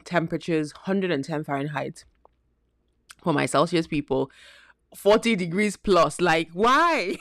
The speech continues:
<laughs> Why? Like, like, you literally can take your frying pan, put egg, put salt, put all your mede mede, and you have an omelette. <laughs> Like, why? Man, like, my sunscreen. And funny thing is,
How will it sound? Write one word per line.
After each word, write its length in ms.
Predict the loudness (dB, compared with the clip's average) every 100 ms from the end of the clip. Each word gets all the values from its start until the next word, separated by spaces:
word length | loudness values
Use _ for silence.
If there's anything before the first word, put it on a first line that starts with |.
| -4
<laughs> 160 | -4 -4
Why? 340 | -6 -6 -10 -10 -8 -8 -6
Like, 400 | -8 -6 -10 _ _ _ _
like, 280 | -6 -6 -6
you 100 | -6
literally 540 | -4 -6 -6 -6 -6
can 260 | -6 -8 -6
take 220 | -10 -8
your 140 | -10
frying 300 | -8 -8 -8
pan, 260 | -10 -10 -10 _ _ _ _
put 220 | -6 -6 -8
egg, 360 | -6 -6 -10 _
put 180 | -10 -10
salt, 420 | -8 -6 -6 -8 -14 -20 _ -6
put 200 | -2 2
all 200 | 2 2
your 340 | 0 -2 -6 _ -10
mede 300 | -6 -4 -2
mede, 320 | -4 -4 -6 -4
and 160 | -4 -4
you 120 | 0
have 160 | 0 2
an 100 | 0
omelette. 520 | 0 0 -2 -2 -14 _
<laughs> 40 | -20 -10
Like, 440 | -6 -4 -2 -4 -6 -6
why? 480 | -4 -4 -4 -8 -8 _ _ -20 -20 _ _
Man, 460 | -4 0 0 0 0
like, 160 | -2
my 180 | -4 -4
sunscreen. 440 | -4 -6 -6 -8 -8
And 100 | -6
funny 200 | -2 -2
thing 200 | -2 -4
is, 340 | -6 -6 -10